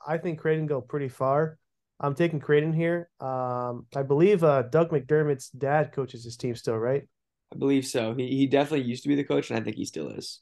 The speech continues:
Speaker 1: Yeah. Uh, Creighton is very known for their three-point shooting. They always have elite shooters. Um, it would not surprise me if Cr-, if Creighton makes a run here.
Speaker 2: Everyone's really high on Creighton this year. I think the advanced analytics really like them.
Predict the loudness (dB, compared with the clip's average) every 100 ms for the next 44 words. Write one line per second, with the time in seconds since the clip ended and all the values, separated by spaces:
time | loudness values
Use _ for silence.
0 | _ 0 2 0 -4 _ _ 0 4 4
1 | 4 6 8 8 6 6 6 6 4 2
2 | 0 -4 -4 -4 -4 -2 -4 -2 -2 0
3 | -2 -4 -8 -2 0 0 0 0 0 -4
4 | -6 -6 -4 -2 -2 -6 -18 _ _ _
5 | -2 0 2 2 0 0 -4 -8 _ 0
6 | 6 6 6 2 2 4 4 4 0 -2
7 | -8 -8 -6 -6 0 0 2 -2 -4 -4
8 | -4 -4 -6 -8 _ _ _ _ _ _
9 | _ _ _ _ _ _ _ 0 4 4
10 | 4 2 2 4 6 4 0 -2 -4 -6
11 | -4 -4 -6 0 2 2 -2 -4 -2 -2
12 | -2 -2 -4 -2 0 -2 -2 -4 -2 0
13 | -2 -4 -4 -4